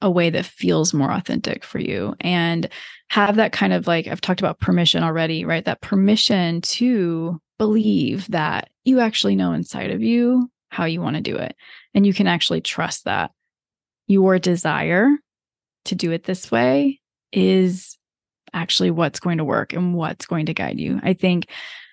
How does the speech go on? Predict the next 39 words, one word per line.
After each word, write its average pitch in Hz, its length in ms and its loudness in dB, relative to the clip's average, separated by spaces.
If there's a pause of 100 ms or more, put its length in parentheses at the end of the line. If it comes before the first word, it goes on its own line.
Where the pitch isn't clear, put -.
(120)
for 196 120 2
so 180 260 2
much 180 200 2
of 185 100 0
our 170 100 2
lives, 165 340 2
we're 180 120 -4
really 170 320 -4
taught 165 440 -4 (120)
we 196 100 -10
can't - 300 -6
trust - 360 -6
our 180 180 -2
inner 185 200 0
desires 180 720 0
very 202 220 2
much. 240 520 2 (120)
They 185 100 0
will 170 120 0
lead 170 180 -2
us 170 140 -4
astray, 175 600 2 (180)
right? 180 300 0
And 175 160 -4
so 175 220 0
we 175 80 2
start 170 320 -2
kind 180 180 -2
of, 170 80 -4
like, 175 280 -2 (240)
beating 185 280 4
ourselves 170 380 0
up 165 280 -2
and 165 160 -2
trying 175 440 2
to 185 120 -2
motivate 170 400 0
ourselves 160 520 -2
by 165 300 0